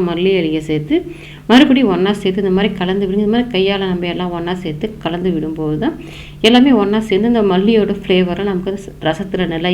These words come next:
இறக்கிட்டு டேஸ்ட் நல்லா இருக்கும். இந்த மாதிரி கையால நல்லா பிசைஞ்சு விட்டுட்டு இப்ப நான் ரசத்துக்கு பார்த்தீங்கன்னா தேவையான அளவுக்கு தண்ணி சேர்த்துக்கலாம். நான் இந்த பாத்திரம் ஃபுல்லாவே கிட்டத்தட்ட ஒரு அரை லிட்டர் அளவுக்கு ரசம் வரும் மொத்தமா சேர்த்தோம்னாக்கா. இப்ப அதையும் சேர்த்து நல்லா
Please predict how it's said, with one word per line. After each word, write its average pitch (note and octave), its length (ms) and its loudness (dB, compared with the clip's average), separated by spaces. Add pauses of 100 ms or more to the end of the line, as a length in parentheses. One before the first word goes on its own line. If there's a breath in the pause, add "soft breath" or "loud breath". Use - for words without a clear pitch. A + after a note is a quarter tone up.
(100)
இறக்கிட்டு E3+ 380 -2 (120)
டேஸ்ட் F3+ 320 0
நல்லா D#3 200 -2
இருக்கும். - 240 -10 (360 loud breath)
இந்த A3+ 160 4
மாதிரி A#3+ 180 4
கையால G3+ 340 4
நல்லா F#3 140 -2 (100)
பிசைஞ்சு F#3+ 360 4 (100)
விட்டுட்டு D#3 380 0 (680 loud breath)
இப்ப C4 160 6
நான் A#3 160 6
ரசத்துக்கு C4 380 2 (120)
பார்த்தீங்கன்னா F3+ 420 0 (340)
தேவையான G3+ 360 4
அளவுக்கு F#3 300 2 (100)
தண்ணி F#3+ 200 2 (100)
சேர்த்துக்கலாம். G3 500 0
நான் A3 160 4
இந்த G#3 140 2 (680 loud breath)
பாத்திரம் G#3 340 0
ஃபுல்லாவே G3 360 0
கிட்டத்தட்ட G3 400 -2
ஒரு C4 120 0 (180)
அரை F3+ 200 0
லிட்டர் F#3 280 0
அளவுக்கு E3+ 380 -4
ரசம் E3 320 -2
வரும் D#3+ 240 -2
மொத்தமா E3 380 -4
சேர்த்தோம்னாக்கா. D3+ 560 -4 (440 loud breath)
இப்ப G#3+ 180 0
அதையும் G#3+ 280 4
சேர்த்து F#3+ 260 0
நல்லா F3 180 0